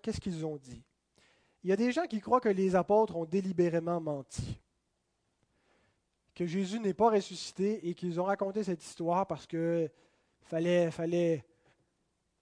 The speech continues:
je ne sais pas qu'est-ce qu'il fallait, fallait créer une religion, que c'était quoi leur motivation pour dire ça, mais ils auraient menti. Il y en a d'autres qui sont plus subtils, qui disent, qui rejettent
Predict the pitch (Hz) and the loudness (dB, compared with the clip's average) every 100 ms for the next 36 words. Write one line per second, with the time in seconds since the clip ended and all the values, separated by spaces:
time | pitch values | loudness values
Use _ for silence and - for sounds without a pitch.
0 | _ _ _ _ _ - 147 156 170 135 | _ _ _ _ _ -12 -10 -8 -10 -12
1 | - - 120 110 110 131 160 - 165 165 | -16 -16 -16 -18 -18 -16 -16 -6 -4 -4
2 | 156 151 151 123 160 175 185 180 160 - | -4 -4 -6 -6 -2 0 0 -2 -8 -10
3 | 156 175 190 190 160 180 185 - 185 175 | -8 -2 4 4 4 2 0 0 2 2
4 | 156 - 185 190 165 156 156 147 220 240 | 2 2 2 2 0 -6 -6 -4 -2 0
5 | 208 190 208 220 202 170 - - - _ | 0 4 4 6 2 0 -4 -10 -10 _
6 | _ _ _ _ _ _ _ - _ 165 | _ _ _ _ _ _ _ -20 _ 4
7 | 196 247 262 370 - - 262 254 269 285 | 6 6 6 4 2 0 0 0 0 0
8 | 269 202 - 254 302 285 - 202 233 262 | -2 -6 -4 0 0 -2 -8 -6 0 0
9 | 247 - _ 208 202 233 277 240 302 - | 0 -6 _ 2 4 6 6 6 0 0
10 | - | -10